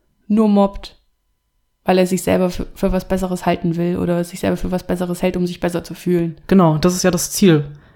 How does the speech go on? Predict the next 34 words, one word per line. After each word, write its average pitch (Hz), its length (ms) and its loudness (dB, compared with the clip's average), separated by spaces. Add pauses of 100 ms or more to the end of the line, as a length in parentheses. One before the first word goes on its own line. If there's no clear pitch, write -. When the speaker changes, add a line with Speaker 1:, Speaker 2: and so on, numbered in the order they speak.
(120)
Speaker 2:
Wenn 170 100 2
man 175 120 6
sich 160 220 -2
gut 170 200 4
fühlt, 247 340 4
dann 190 80 6
muss 190 140 2
man 180 120 4
keinen 175 240 2
anderen 170 300 4
hervorhe-, 160 560 4
oder 156 140 6
muss 165 160 2
man 170 100 4
keinen 165 200 2
anderen 160 240 6
demütigen. 156 720 2 (480)
Aber 160 200 6
wenn 165 80 6
man 170 120 6
sich 151 200 0
irgendwie 170 200 4
gut 202 200 4
fühlen 170 340 4
will, 220 140 6
aber 180 160 4
sich 170 220 -2
eigentlich 165 340 2
schlecht 208 300 0
fühlt, 247 540 2 (760)
genau 170 300 6
dann 180 240 4
ist - 140 -2
ja 180 100 4